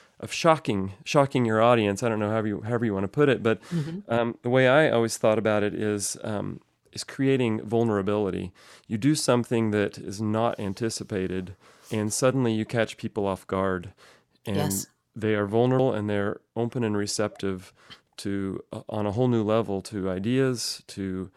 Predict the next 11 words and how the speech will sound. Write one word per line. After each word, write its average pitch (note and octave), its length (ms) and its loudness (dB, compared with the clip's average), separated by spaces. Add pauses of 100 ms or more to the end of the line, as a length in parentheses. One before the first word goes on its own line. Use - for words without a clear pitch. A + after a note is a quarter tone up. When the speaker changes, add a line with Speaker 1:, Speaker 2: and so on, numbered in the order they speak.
(140)
Speaker 1:
to G#2 140 -6
engaging A2+ 540 0
in A2+ 60 0
a A2+ 60 -2
different A2 320 -4
way. G#2+ 380 0 (300)
It A2 220 -8
strength-, A2 380 -4
it A2 240 -6
accelerates A2+ 800 0
relationship, A2 800 -2